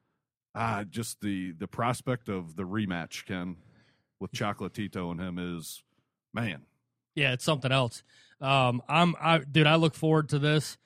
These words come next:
Speaker 2: You know, look, he's a unified champion. Um, the undisputed champion is Chocolatito. Their first fight, ultra competitive, super high skill level in
Speaker 1: Yeah.
Speaker 2: that fight.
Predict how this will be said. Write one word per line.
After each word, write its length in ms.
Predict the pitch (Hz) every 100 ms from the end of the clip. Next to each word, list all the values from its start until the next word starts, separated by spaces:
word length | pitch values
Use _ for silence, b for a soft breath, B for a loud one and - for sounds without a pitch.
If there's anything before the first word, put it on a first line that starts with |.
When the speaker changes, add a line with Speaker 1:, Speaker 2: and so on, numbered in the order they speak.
| _ _ _ -
Speaker 2:
You 100 | 156
know, 300 | 156 143 - - - -
look, 200 | 175 143
he's 160 | 165
a 60 | 147
unified 500 | 147 185 175 165 156
champion. 460 | 160 156 156 151 - _ _ _ -
Um, 420 | 143 143 131 120 - _ _
the 140 | 147 160
undisputed 500 | 180 170 - 175 151
champion 400 | 170 160 156 147
is 80 | 135
Chocolatito. 920 | - 151 135 143 147 139 147 139 131 _ -
Their 140 | 147
first 340 | - 175 160 -
fight, 260 | 165 156
ultra 280 | 160 156 156
competitive, 560 | 147 139 156 151 147 135
super 420 | - 226 214 185
high 200 | 143 160 143
skill 380 | - 180 165
level 260 | 156 147 147
in 60 | 147
Speaker 1:
Yeah. 100 | 143
Speaker 2:
that 100 | 135
fight. 320 | 147 143